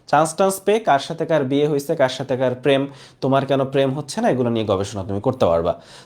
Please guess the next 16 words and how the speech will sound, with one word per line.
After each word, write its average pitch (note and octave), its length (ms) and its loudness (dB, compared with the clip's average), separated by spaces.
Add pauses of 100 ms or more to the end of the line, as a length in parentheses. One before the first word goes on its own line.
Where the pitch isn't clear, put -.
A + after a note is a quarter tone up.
(100)
দুই D3+ 100 6
নাম্বার, F3 420 0
দেশের C3+ 360 0
অবস্থা B2+ 420 0
কিন্তু D3+ 220 -4
এখন C3+ 200 -4
খুব C3+ 160 -2
একটা C3 220 0
ভালো A#2+ 260 2
না। F#3+ 220 -2 (420)
আহ, A2 260 4
overall A#2+ 380 4
সবাই A#2 300 -2
একটু A#2 140 -8
সাবধানে A#2 420 -2
থাকবা, A#2+ 460 -2